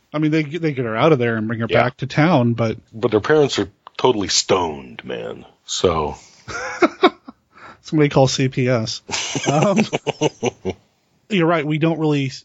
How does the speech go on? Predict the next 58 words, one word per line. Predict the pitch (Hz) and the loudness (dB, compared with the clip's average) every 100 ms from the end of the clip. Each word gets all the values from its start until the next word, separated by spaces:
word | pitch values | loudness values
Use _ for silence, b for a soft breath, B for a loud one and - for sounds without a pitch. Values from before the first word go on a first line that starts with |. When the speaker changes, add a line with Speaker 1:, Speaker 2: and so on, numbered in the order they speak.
| - | -10
Speaker 1:
see | - - 147 139 | -6 0 2 2
the | 131 | 2
extent | 123 - - 131 120 | 0 -4 0 0 0
of | 113 120 | -4 -6
Jenny's, | - 131 120 117 - - b b b b b _ - | 0 2 2 0 -4 -8 b b b b b _ -10
I | |
guess, | 123 147 | 0 0
for | - | 4
lack | 117 117 | 4 4
of | 139 | 4
a | 120 | 2
better | 113 | 2
term, | - 131 117 | 2 2 4
injury | 120 143 120 98 98 - _ _ _ | 2 4 2 0 -6 -12 _ _ _
Speaker 2:
Mm-hmm. | 101 87 98 85 - _ _ _ 143 | 2 4 2 0 -8 _ _ _ 0
Speaker 1:
until | 131 127 | 4 2
we | 110 | 2
get | 107 | 0
her | |
back | 107 104 107 | 0 0 0
into | 104 | -2
town | - 104 104 | -2 -2 -2
later. | 101 - 120 - _ - | -4 -6 -10 -12 _ -6
So, | 127 | -4
Speaker 2:
Yeah. | 113 131 _ | -4 -8 _
Speaker 1:
but | 156 | 0
they | 165 | 2
do | 190 | 2
get | 165 139 | 2 2
her | |
out | 113 104 | 2 -2
of | |
there. | 110 | -4
So | - | 0
you're | 269 262 | 2 4
right. | 170 127 117 | 4 2 2
I | 165 | 0
guess | 175 175 | 0 0
it | |
is | 160 - | 0 -2
the | 147 | -2
fifties. | 139 143 135 | -2 0 0
They're | 135 | 2
not | 135 120 | 0 0
killing | 139 120 117 | 0 0 0
kids | 127 117 | 0 0
in | 110 | -2
movies | 110 113 110 117 | -2 -2 -2 -4
at | |
this | 117 - | -6 -8
point. | 117 110 107 110 B B B B _ _ _ _ | -8 -6 -6 -10 B B B B _ _ _ _
Of | 180 - | 0 2
course, | 226 190 | 2 2
she's | - 180 - | 4 4 4
the | |
one | 143 127 | 4 4
that | 120 | 2
survived. | 135 104 101 - | -2 -2 -4 -6